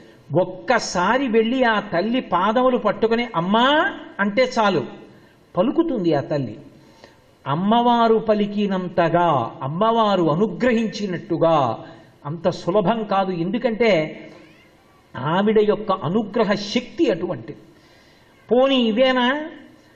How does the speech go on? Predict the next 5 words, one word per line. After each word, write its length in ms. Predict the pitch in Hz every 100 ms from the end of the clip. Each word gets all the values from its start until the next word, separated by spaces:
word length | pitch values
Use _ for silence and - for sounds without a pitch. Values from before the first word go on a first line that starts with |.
| _ _ 165
ఆవిడ 220 | 214 240
ఇవ్వలేనిదన్నది 1200 | 208 143 175 196 277 277 285 302 285 269 277 262
లోకంలో 960 | 220 226 233 269 269 214 175 208 311 -
ఏదీ 420 | 156 196 269 294 277
లేదు. 340 | 233 254 220